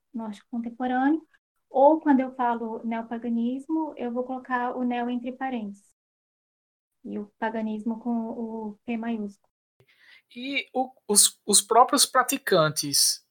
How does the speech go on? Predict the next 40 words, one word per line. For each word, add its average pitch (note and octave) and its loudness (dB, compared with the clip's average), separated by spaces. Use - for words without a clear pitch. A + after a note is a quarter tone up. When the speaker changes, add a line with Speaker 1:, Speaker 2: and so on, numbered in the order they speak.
Speaker 2:
é, E3 0
você G3 0
encontra A3 0
uma F3 0
definição E3 0
que E3+ -2
seja E3 -4
mais E3 4
consensual D#3 2
entre E3 -2
eles? E3 4
Porque F#3 -2
eu A3 6
acho A3+ 4
que B3+ -4
uma A#3+ 0
coisa A3+ 4
ao A#3 6
lado G#3+ 6
do, A3 0
ah, F3+ 2
do G3 2
pesquisador, G3 2
não C#3 -4
é? A#3 -4
É C3 2
a C3+ 2
maneira F3 2
como F3+ -10
o - -20
pesquisador E3+ -4
tem F3+ -10
que F#3 -8
negociar F3 4
dentro D#3 -8
dos, D3 -2
é, C#3+ -6
é, C#3+ -8
dos, D3 0
dos - 0